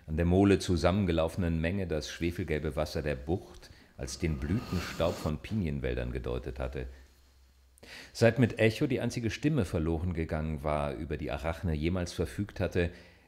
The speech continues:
gab es in der eisernen Stadt niemanden mehr, der ihr Fingeralphabet lesen konnte. Man verstand wohl, wenn sie um Salz in Farmers Laden kam oder in Phineus Keller eine Flasche Weingeist verlangte, um darin Walnüsse einzulegen.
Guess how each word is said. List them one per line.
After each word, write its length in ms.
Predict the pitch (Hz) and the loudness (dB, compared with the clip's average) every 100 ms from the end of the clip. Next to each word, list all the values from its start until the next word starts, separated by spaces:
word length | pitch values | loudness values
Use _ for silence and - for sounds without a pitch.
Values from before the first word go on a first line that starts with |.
| - | 4
gab 320 | 98 104 - | 6 6 4
es 200 | 139 - | 0 0
in 180 | 110 101 | 2 4
der 220 | 92 82 | 4 4
eisernen 520 | 98 104 104 92 90 | 2 2 2 0 0
Stadt 400 | - - 92 - | -2 -2 -2 2
niemanden 680 | 104 127 107 85 82 90 85 | 2 4 2 0 -2 0 2
mehr, 400 | 85 101 120 87 - | 2 2 0 -4 -10
der 300 | 113 101 90 | -4 0 0
ihr 260 | 90 87 80 | 2 0 0
Fingeralphabet 800 | - 123 76 67 - 73 76 - | 0 0 0 -2 -4 -4 -4 -4
lesen 340 | 131 - 67 | -4 -4 -6
konnte. 460 | 67 65 62 57 55 - _ _ _ _ _ _ _ - | -6 -6 -6 -8 -12 -16 _ _ _ _ _ _ _ -20
Man 300 | - 98 113 | -10 -4 -2
verstand 580 | 113 139 - 156 165 - | 0 -2 0 2 2 0
wohl, 280 | 76 67 65 64 - - - | -2 -2 -2 -6 -16 -20 -12
wenn 200 | 92 90 | 0 0
sie 100 | 82 | 2
um 160 | 80 85 | 0 0
Salz 440 | 78 92 92 80 | 4 6 6 2
in 120 | 78 | -4
Farmers 420 | 69 82 78 76 - | -4 -4 -4 -4 -2
Laden 340 | 82 90 73 | -2 -2 -4
kam 360 | - 58 57 53 - - _ | -8 -10 -10 -14 -20 -20 _
oder 220 | - 92 85 | 0 2 2
in 120 | 80 | 2
Phineus 480 | - 82 90 78 - | 0 2 2 0 -2
Keller 280 | 101 95 | 2 4
eine 160 | 82 82 | 4 -2
Flasche 400 | - 85 - 76 | -2 -4 -4 -4
Weingeist 600 | 80 98 110 80 73 - | -2 0 0 0 -2 -6
verlangte, 500 | - 76 76 73 78 | -4 -2 -2 -4 -6
um 140 | 69 76 | -6 -4
darin 380 | 73 73 67 | -4 -4 -4
Walnüsse 540 | 67 90 110 76 - 64 | -2 0 0 -2 -4 -8
einzulegen. 640 | 80 80 82 80 78 80 | -8 -6 -6 -4 -2 -4